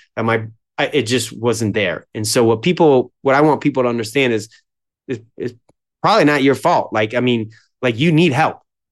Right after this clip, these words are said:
You need to get someone and some people to intervene. You need to get a support group, and you may need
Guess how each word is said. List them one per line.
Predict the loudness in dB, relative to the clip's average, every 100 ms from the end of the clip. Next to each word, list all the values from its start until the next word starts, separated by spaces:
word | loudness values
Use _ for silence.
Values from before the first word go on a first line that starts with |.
| _
You | 0
need | 0 2
to |
get | 2 0 -2
someone | -2 -2 0 0 -2 -6 _ _
and | -12 -12
some | -6 -2 -2
people | -2 -6 -2 0 0 -2 -8
to | -8
intervene. | 0 0 2 0 0 0 0
You | -2
need | -2
to | -2
get | -2
a | -2
support | -6 -6 -4 -4
group, | -4 -6 -6 _ -14
and | -10 -10
you | -10 -8
may | -2 0 2
need | 2 0 -2 -6